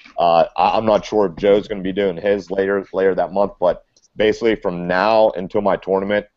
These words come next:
there's nothing. And there, honestly, there ha-, really hasn't been anything that big in our area. And,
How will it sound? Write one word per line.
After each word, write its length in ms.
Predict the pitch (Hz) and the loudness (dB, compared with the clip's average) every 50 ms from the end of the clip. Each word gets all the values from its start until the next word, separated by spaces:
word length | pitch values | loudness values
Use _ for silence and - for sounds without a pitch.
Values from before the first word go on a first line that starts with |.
| _ _ _ _ _ - | _ _ _ _ _ -6
there's 240 | 95 90 82 80 90 | -6 -6 -6 -6 -4
nothing. 340 | 98 87 82 - 76 76 82 | -4 -4 -4 -4 -8 -10 -6
And 100 | 87 95 | -2 2
there, 200 | 107 107 110 - - | 2 2 2 0 0
honestly, 380 | 90 95 107 113 107 - 101 98 | 0 0 0 0 -2 -4 -4 0
there 200 | 95 101 101 95 | 2 2 2 2
ha-, 120 | 101 - - | 0 -2 -2
really 220 | 98 101 95 90 | -2 0 0 2
hasn't 340 | 87 101 98 92 - 85 85 | 2 2 2 0 -2 -6 -6
been 180 | 82 90 82 85 | -4 -4 -4 -4
anything 380 | 87 87 87 82 - 85 82 | -4 -6 -6 -8 -8 -8 -6
that 240 | 85 87 82 - 78 | -6 -6 -6 -6 -4
big 220 | 87 90 92 82 82 | -4 -2 -2 -2 -4
in 80 | 82 | -2
our 160 | 85 85 80 | -2 -2 0
area. 480 | 73 80 82 87 87 90 95 98 95 - - _ _ _ _ _ _ - | 0 0 0 2 2 4 4 2 2 0 -4 _ _ _ _ _ _ -6
And, 380 | - 92 90 85 80 80 78 | -4 -2 -2 -2 -4 -6 -10